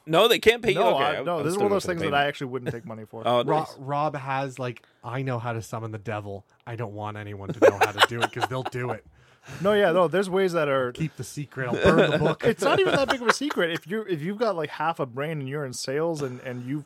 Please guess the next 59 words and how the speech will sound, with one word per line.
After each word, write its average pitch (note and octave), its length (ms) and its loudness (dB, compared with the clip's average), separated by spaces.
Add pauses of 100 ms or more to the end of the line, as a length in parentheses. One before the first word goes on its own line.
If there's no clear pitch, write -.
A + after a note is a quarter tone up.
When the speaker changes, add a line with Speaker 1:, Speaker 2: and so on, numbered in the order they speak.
Speaker 2:
played C#3+ 300 -4
games C3 240 -6
as B2 80 -10
long B2+ 160 -4
as A#2 80 -6
I B2 120 -2
have, C3 220 -2
you'll C3 200 0
know C3 160 -2
how A#2+ 100 -6
to G#2 100 -8
do G2+ 220 -10
it. C3 80 -6
Speaker 3:
Yeah. G#2+ 260 0 (680)
Speaker 2:
But, C3+ 200 2
but C3+ 140 2
the C3+ 80 2
thing F#3 160 4
is F3+ 80 0
that D#3 260 4
the - 120 6
best E3 280 0
part E3 200 0
about C3 220 -4
that A#2 180 -2
is A2 100 -8
that A2 240 -6
nobody B2+ 400 -4
in B2+ 80 -4
the A#2+ 140 -10
industry B2+ 320 -10
seems B2+ 300 -12
to B2 100 -10
be A#2+ 460 -10 (180)
there. C#3+ 340 2
Speaker 3:
No F3 60 2
one's E3 160 -4
who's C#3 180 -12
making C3 320 -10
the A#2+ 80 -10
decision A2+ 840 -2
Speaker 2:
Yeah, D#3+ 260 4
Speaker 3:
seems D3+ 140 -8
Speaker 2:
right. C#3+ 220 4
Speaker 3:
to - 60 -12
be D#3 60 -2
Speaker 2:
Yes, A#2+ 140 2
Speaker 3:
those G#2 100 -6
Speaker 2:
that's D3 240 -4
Speaker 3:
people. D#3 140 -6
Speaker 2:
correct. - 40 0
Speaker 1:
We D#3 80 4
call, E3+ 140 6
we C3 80 2
Speaker 2:
Yes. C3+ 80 2
Speaker 1:
call C#3 160 8
it - 60 -4
the A#2+ 80 -6
Robinomicon. G2 800 -2